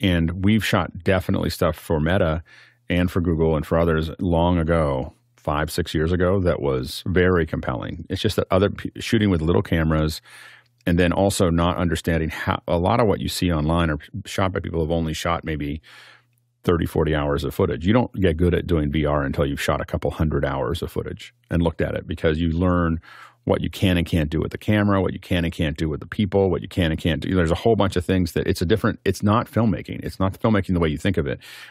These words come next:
It's a completely different, you know, uh, process, and it takes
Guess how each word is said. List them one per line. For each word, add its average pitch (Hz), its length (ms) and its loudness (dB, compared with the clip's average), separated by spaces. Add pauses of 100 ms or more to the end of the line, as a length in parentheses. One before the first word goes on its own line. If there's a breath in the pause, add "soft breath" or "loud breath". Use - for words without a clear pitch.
(160 loud breath)
It's - 140 -4
a - 40 -8
completely - 440 0
different, 85 400 -2 (280)
you 107 120 2
know, 76 300 0 (240)
uh, 73 160 -4 (100)
process, 123 760 -2
and 78 380 0 (580 loud breath)
it - 160 0
takes 101 220 2